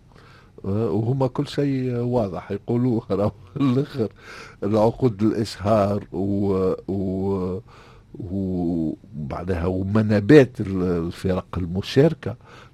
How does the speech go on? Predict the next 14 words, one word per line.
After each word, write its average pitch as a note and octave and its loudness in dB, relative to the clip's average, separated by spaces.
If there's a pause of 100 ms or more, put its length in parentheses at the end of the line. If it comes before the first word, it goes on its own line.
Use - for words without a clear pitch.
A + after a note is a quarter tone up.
توا C#3+ 4
نفهموا B2+ -2 (440)
ال-، G#2+ -2
التفاوض B2+ 0 (100)
مشى B2 0
في - -8
اتجاه G#2+ -2
شكون، F2 -6 (140)
إما G2 -6
في F#2+ -8
اتجاه F2+ -6
الفيفا F2+ -8
أو F2+ -6
المستشارين. D#2+ -12